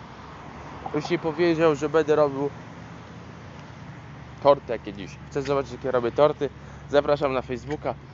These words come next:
Domowa manufaktura ciast by Dawid Kowalkowski. Pierwszego tortu to nie zobaczysz, nie ma szans. Ale zobaczysz moje dzisiejsze torty i uwierz mi,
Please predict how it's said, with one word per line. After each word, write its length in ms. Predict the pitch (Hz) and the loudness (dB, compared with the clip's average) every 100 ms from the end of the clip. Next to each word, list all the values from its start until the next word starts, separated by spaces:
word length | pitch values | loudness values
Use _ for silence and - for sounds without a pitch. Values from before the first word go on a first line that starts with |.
| - - | -18 -2
Domowa 420 | 127 147 156 147 | 2 4 6 6
manufaktura 640 | 123 131 131 123 147 135 117 | 4 0 -4 -8 -2 0 2
ciast 300 | 147 127 127 | 0 0 2
by 140 | 123 | 2
Dawid 280 | 131 120 - | 4 0 -2
Kowalkowski. 600 | 127 117 107 95 - - - - - - - - - - - - - - - - - - - - - - | 2 2 2 -2 -4 -14 -16 -16 -16 -16 -16 -16 -16 -16 -16 -16 -16 -16 -16 -16 -16 -16 -16 -16 -14 2
Pierwszego 380 | 202 - 202 196 | 2 4 2 4
tortu 260 | 208 185 | 2 0
to 100 | 175 | -2
nie 140 | 190 175 | 0 0
zobaczysz, 500 | 185 185 - - - | 6 6 6 0 -6
nie 120 | 135 | -2
ma 100 | 143 | -2
szans. 360 | 143 107 - - - - - - - - - - - - - | 0 -2 -2 -10 -12 -12 -12 -12 -14 -12 -12 -10 -12 -4 4
Ale 160 | 135 | 4
zobaczysz 320 | 139 143 131 143 | 6 2 2 0
moje 160 | 127 | -2
dzisiejsze 500 | 110 - 127 117 117 | -2 -6 -4 -4 -2
torty 320 | 139 131 - - 151 | 4 4 2 -6 -4
i 20 | |
uwierz 300 | 147 131 - | -2 -2 -4
mi, 180 | 127 | -4